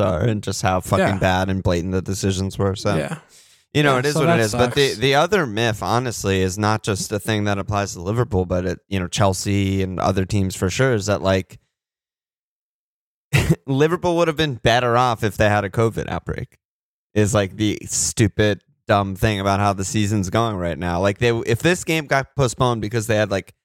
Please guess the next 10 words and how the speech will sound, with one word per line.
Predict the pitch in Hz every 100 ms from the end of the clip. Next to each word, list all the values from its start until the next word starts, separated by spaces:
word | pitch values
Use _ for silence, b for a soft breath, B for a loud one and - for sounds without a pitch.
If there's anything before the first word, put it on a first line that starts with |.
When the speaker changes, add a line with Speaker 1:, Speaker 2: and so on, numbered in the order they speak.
| _ _ _ -
Speaker 1:
five | 131 113 120 104
more | 117 107
positives | 120 113 110 101 101 95
than | 101
they | 98
did, | 95 123 117 95 95 127 _ _ _ _
then | 117 117
the | 113
time | 98 139 135 120 110
when, | 123